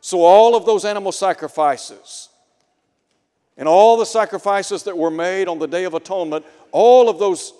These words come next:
all of those sacrifices pointed to the coming of the death of Jesus on Calvary's cross. So that when Jesus died, God could maintain his justness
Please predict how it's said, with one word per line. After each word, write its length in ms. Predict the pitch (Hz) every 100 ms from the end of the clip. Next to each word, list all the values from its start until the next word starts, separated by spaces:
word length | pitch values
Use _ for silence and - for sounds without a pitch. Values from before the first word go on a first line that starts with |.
| _ _
all 280 | 147 208 226
of 140 | 202
those 420 | 190 196 190 156 - _
sacrifices 960 | - - 208 170 - 160 165 - 185 - _ _ _
pointed 600 | - 220 254 240 180 180
to 100 | 175
the 140 | 165 170
coming 460 | - 240 208 180
of 100 | 165
the 100 | 156
death 340 | 127 196 233 226
of 120 | 156
Jesus 600 | 202 226 185 156 165 - _ -
on 220 | 165 165
Calvary's 460 | - 185 185 185 -
cross. 680 | 196 185 127 87 - - _ _ _ _ _ _ _ _ _ _ 381 _ _ _ _ _ _ _
So 260 | - 202 208
that 140 | 196
when 200 | 165 190
Jesus 560 | 139 190 247 240 226 180
died, 500 | 170 202 175 117 90 _ _ _ _ _ _ _ _ _ _ _ _ _ _ _ _ 110
God 380 | 165 202 214
could 180 | - 202
maintain 840 | 170 190 190 - 226 208 165 180 151
his 280 | 175 165
justness 920 | 107 160 240 247 - 123 139 - -